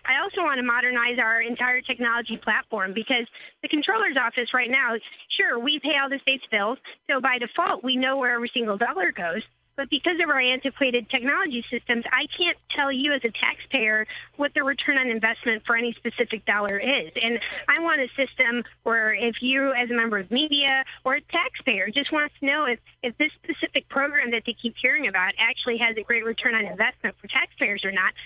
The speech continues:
I should be able to say, "Here are X dollars go here.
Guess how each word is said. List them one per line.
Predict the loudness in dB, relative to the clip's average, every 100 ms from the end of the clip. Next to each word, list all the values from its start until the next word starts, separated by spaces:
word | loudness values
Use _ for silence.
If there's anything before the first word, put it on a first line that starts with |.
| -20 -4
I | -2
should | 0 0
be | 2 0
able | 0
to | -2 0
say, | 2 2 0 -6 -18 -4
"Here | 0 2 2
are | 2 0 -4 _ _
X | -6 -4 0
dollars | 0 0 0 0
go | 0
here. | 0 0 2 0